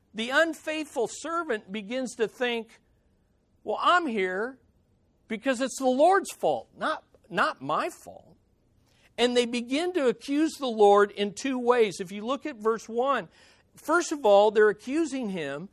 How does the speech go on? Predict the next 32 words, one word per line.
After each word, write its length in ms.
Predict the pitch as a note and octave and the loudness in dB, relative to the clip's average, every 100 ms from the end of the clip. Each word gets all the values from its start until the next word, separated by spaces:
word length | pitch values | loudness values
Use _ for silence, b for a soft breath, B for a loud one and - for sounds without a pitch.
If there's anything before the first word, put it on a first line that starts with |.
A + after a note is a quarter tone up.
| b b | b b
of 180 | A#3 F3+ | -4 -2
being 260 | C4 C4 A#3+ | -2 0 0
an 160 | A#3 - | 0 0
unfaithful 800 | C4 D#4 C4 D4 C4+ A#3 C#4 G#3 | 0 0 -2 -2 -2 -2 -2 0
husband. 480 | A3+ C#4 A3 E3+ G#3 | 2 0 0 -4 4
"Look, 240 | E4+ - | 6 6
you 240 | G#3 F4+ F#4 | 2 -4 0
divorced 640 | A#3 F3+ A#3 A#3 - - | 2 6 6 6 2 -4
us." 520 | D4 D#4+ F3 - - _ _ _ _ _ _ _ _ | -2 0 -2 -6 -20 _ _ _ _ _ _ _ _
And 120 | F3+ A3+ | -6 -2
you 60 | |
know 80 | C4 | 2
what 160 | C4 B3 | 2 2
he's 160 | - | -4
saying? 420 | B3+ B3+ C#4+ D4 - b b b | -4 -4 -4 -8 -12 b b b
"Let's 260 | E4+ - D#4 | -2 -2 -4
look 180 | F4 | -4
at 140 | D4+ A#3+ | -2 0
that 260 | A#3+ A3+ | -2 -2
divorce 520 | F3+ E3 G#3+ A#3+ A#3+ - | -6 2 6 6 4 -6
cer-, 420 | E3+ - G3 - | -10 -8 -12 -12
certificate 840 | D#3 F#3+ E3+ G#3+ A3 G#3+ - D3 - b b | -6 -4 -2 -2 -2 -2 -4 -6 -6 b b
and 180 | G3 G3 | -4 0
let's 300 | C#4 F4 - | 2 2 0
just 200 | E4+ - - | -4 -4 -8
see 280 | B3 B3+ G3 | -8 -6 -8
who 280 | C#3 C4+ C#4+ | -2 2 2
was 220 | A#3+ F#3+ | 2 2
unfaithful 800 | G3+ F#3 - G#3 G#3 - D3+ D3 | 0 -2 -6 -4 -4 -4 -6 -6
in 160 | D3 C#3+ | -8 -10
this 200 | C3+ C3 | -10 -10
marriage. 580 | D3 C#3 G#2 - - | -10 -8 -12 -16 -20